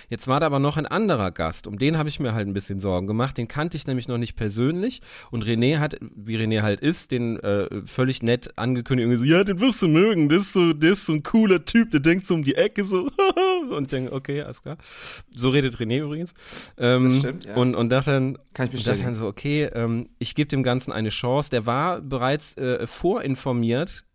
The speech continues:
Speaker 1: dass ein F-C-Fan kommt und der Mann selber ist Leverkusen-Fan. So.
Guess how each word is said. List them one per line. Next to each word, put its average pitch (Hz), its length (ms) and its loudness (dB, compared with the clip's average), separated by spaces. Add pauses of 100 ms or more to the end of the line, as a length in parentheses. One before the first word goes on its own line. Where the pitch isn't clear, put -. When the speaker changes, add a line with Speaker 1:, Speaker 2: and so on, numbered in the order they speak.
Speaker 1:
dass 123 160 -2
ein 131 100 -2
F-C-Fan 123 680 0
kommt 90 360 -6
und 113 120 -4
der 110 100 0
Mann 113 220 2
selber 143 480 0
ist - 400 -6
Leverkusen-Fan. 92 1000 -4
So. 92 240 -6